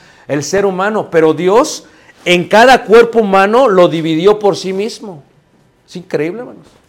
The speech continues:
Que comas un alimento y que se, tengas, eh, eh, partes internas que separen.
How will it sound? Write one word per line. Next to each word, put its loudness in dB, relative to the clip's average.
Que -4
comas 4
un 0
alimento 0
y -6
que 0
se, -2
tengas, 2
eh, 2
eh, 2
partes 4
internas 0
que -2
separen. 0